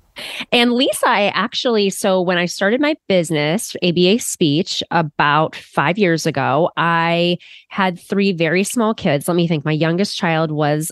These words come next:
almost two, and I boarded a plane to go to the <laughs> asha conference because I needed to network in real life.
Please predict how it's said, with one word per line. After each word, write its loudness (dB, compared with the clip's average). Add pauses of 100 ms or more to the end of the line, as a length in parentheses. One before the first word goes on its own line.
(120)
almost -2
two, 2 (400)
and 4
I 2
boarded 2
a 2
plane 2
to -2
go 2
to 2
the 2
<laughs> -10
asha 0
conference 0
because 0
I 2
needed 2
to 0
network 2
in -2
real 2
life. 0